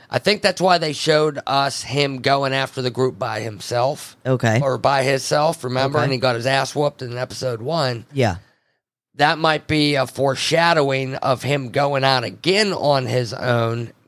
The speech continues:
Speaker 1: but this time he's gonna get captured. And
Speaker 2: Yeah.
Speaker 1: he's gonna get captured by the power broker,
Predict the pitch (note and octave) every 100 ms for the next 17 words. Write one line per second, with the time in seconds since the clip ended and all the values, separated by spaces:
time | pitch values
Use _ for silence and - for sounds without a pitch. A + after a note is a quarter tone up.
0 | _ D3 C3 - D#3 D3+ D#3 D3 B2+ A#2
1 | C3 A#2+ - - D3 D#3+ - - - -
2 | _ _ _ A2 A#2+ A2 C#3 C#3 B2 D3+
3 | D3 C#3 B2 C3+ A#2 D3+ F#3 E3 B2 C#3
4 | C3+ C#3+ C3